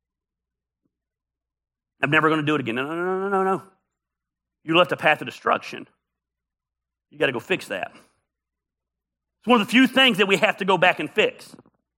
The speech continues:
I wanna read to you from Matthew. I love Matthew chapter five. Jesus has just come on the scene, right? It's one of his first messages that he's ever preached. People are like, "Man, who is this guy?" Some say he's the Son of God. He's saying he's the Son of, Son of God.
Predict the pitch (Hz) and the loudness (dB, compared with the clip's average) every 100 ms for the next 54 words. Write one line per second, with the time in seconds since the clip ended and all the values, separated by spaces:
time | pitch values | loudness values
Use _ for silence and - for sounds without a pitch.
0 | _ _ _ - 180 208 208 214 190 190 | _ _ _ -2 2 2 2 0 0 0
1 | 190 180 - 160 190 175 170 151 - 139 | 2 2 2 2 4 4 2 0 -4 -2
2 | 175 143 165 127 107 - _ _ _ _ | -2 0 0 0 0 -8 _ _ _ _
3 | _ _ _ 202 240 170 165 226 - 233 | _ _ _ 2 2 0 -2 -2 2 2
4 | 214 202 - 196 147 147 190 - - _ | 2 0 0 0 2 4 2 0 -10 _
5 | _ _ _ _ - 180 214 180 - - | _ _ _ _ -10 0 0 0 -2 4
6 | 226 233 202 208 208 214 190 190 175 180 | 4 4 0 -2 -2 -4 -2 0 2 0
7 | 175 - 175 175 - - _ _ _ _ | 0 0 0 0 -10 -20 _ _ _ _
8 | _ - 202 156 135 151 165 190 190 170 | _ -8 -4 0 2 2 -2 -2 -4 -4
9 | 117 113 156 - 135 135 117 104 - _ | -6 -10 -16 -10 0 2 2 -2 -12 _
10 | - 147 165 160 147 - 165 156 151 147 | -16 -8 -2 0 -2 -6 -8 -4 -2 -2
11 | 147 - 143 131 - - 156 151 - _ | -4 -4 -4 -4 -10 -10 -10 -10 -14 _
12 | 165 156 151 156 160 | -6 -4 0 2 2